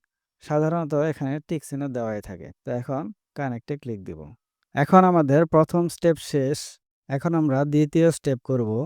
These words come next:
এখন এখানে দেখেন যে আমরা যে ম্যাক অ্যাড্রেস দিয়ে আমরা log in করেছি এখানে এটা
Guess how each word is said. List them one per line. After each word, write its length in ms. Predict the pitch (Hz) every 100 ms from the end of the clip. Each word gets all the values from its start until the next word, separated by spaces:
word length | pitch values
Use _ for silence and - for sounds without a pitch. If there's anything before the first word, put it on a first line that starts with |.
| 185 _ 156
এখন 200 | - 151 151 156
এখানে 260 | 190 190 165
দেখেন 260 | 135 147 160 139
যে 80 | 139
আমরা 140 | 139 135 120
যে 120 | 147 165 147
ম্যাক 200 | 143 -
অ্যাড্রেস 320 | 151 131 139 123
দিয়ে 200 | 123 120 156 156
আমরা 160 | 131 123 120
log 140 | 127 135
in 60 | 127
করেছি 340 | 127 120 - 139 135
এখানে 260 | 107 117 117 113
এটা 200 | -